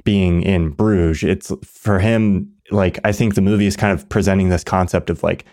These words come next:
being in a place that by all regards should be this, like, kind of pleasant fairy tale,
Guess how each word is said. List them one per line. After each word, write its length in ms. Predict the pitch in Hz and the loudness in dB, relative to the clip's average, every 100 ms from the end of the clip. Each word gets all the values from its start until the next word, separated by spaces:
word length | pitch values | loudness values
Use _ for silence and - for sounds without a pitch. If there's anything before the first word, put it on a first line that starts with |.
| _ _ | _ _
being 280 | - 127 127 | -2 0 2
in 80 | 107 | 0
a 40 | |
place 440 | 101 - 104 101 - | 0 0 0 0 -2
that 400 | 87 82 - - _ _ _ _ - | -2 0 -2 -6 _ _ _ _ -2
by 140 | 101 | 2
all 220 | 87 104 | 2 2
regards 440 | 101 92 87 92 82 | 2 2 2 0 -2
should 280 | - 95 | -2 -2
be 140 | 85 85 | 0 0
this, 220 | 82 - | 0 -2
like, 220 | 82 82 | -4 -4
kind 220 | - 95 | -2 -2
of 120 | 85 - | -2 -4
pleasant 500 | - 98 87 85 - | -2 0 0 -2 -4
fairy 360 | - 92 92 | -2 0 0
tale, 380 | 85 85 - - | -2 -4 -6 -6